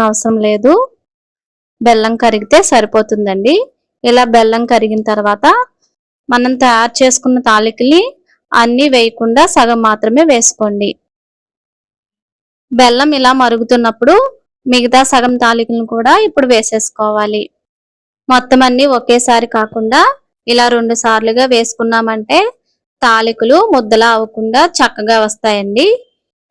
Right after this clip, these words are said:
ఇలా తాలికలన్నీ వేసిన తర్వాత కొంచెం గ్యాప్ ఉండేలాగా మూతను పెట్టుకోండి. మొత్తం అంతా కవర్ చేయొద్దు, మొత్తం అంతా కవర్ చేశారంటే బెల్లం పాకం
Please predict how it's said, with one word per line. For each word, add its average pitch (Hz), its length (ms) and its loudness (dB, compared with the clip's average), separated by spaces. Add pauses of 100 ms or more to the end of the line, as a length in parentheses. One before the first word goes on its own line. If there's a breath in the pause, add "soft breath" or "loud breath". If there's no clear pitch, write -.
(120)
ఇలా 277 140 2 (120)
తాలికలన్నీ 254 680 0
వేసిన 240 280 0 (100)
తర్వాత 233 380 0 (680)
కొంచెం 277 380 2
గ్యాప్ 233 320 2
ఉండేలాగా 240 500 2 (100)
మూతను 254 400 0
పెట్టుకోండి. 208 520 -2 (600)
మొత్తం 262 360 2
అంతా 240 180 2 (140)
కవర్ 240 320 2
చేయొద్దు, 233 380 2 (100)
మొత్తం 254 300 0
అంతా 254 180 0 (100)
కవర్ 240 280 2
చేశారంటే 240 520 0 (120)
బెల్లం 240 320 0
పాకం 247 260 0